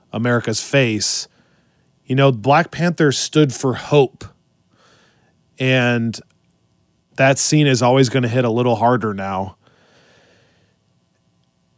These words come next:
And we can get into what this means for Black Panther two and the Avengers further down the road. But his impact is going to last for a long time.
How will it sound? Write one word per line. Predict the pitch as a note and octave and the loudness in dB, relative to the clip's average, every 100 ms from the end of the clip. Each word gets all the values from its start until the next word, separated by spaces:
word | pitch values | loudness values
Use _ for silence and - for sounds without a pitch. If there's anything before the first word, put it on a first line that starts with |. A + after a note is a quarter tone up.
| - | -2
And | E3 E3 | 2 6
we | F3 | 6
can | D3+ F3+ | 4 2
get | E3 E3 | 4 6
into | E3 - D#3+ | 4 4 6
what | D3+ C#3+ | 6 4
this | D#3 C3+ | 2 2
means | C#3+ D3 C#3+ | 2 2 2
for | - C#3+ | 2 0
Black | B2+ B2 B2 | 2 0 0
Panther | C#3+ C#3 D3 C#3 | 0 2 2 0
two | - D3 C#3+ C#3+ C#3 C#3 A#2+ | 2 4 4 6 6 4 2
and | B2 A#2 A2 G#2+ - - - _ _ - | -2 -2 -2 -6 -10 -20 -20 _ _ -4
the | C3+ | -2
Avengers | A#2+ C3+ C3+ C3 C3 B2 - - | 0 0 2 4 4 2 -2 -10
further | - D3+ C#3 C3 | 2 4 4 2
down | B2+ A#2+ | 0 0
the | G#2+ | -2
road. | A2 A2+ F2 D#2+ - _ _ _ _ _ _ _ _ _ _ | -2 -2 -4 -8 -14 _ _ _ _ _ _ _ _ _ _
But | C#3+ | 2
his | C3+ B2+ | 2 2
impact | D3+ C#3+ B2+ A#2+ | 0 2 0 0
is | B2 G#2+ | -4 -2
going | C3 C3 A#2+ | 0 0 0
to | A2+ | -2
last | A2 G#2+ G2+ - | 0 0 -2 -6
for | - A#2 | -4 -2
a | |
long | A2 A#2 A2 A2 | 0 0 -2 -4
time. | A2+ G#2+ G2+ F#2 | -8 -8 -8 -10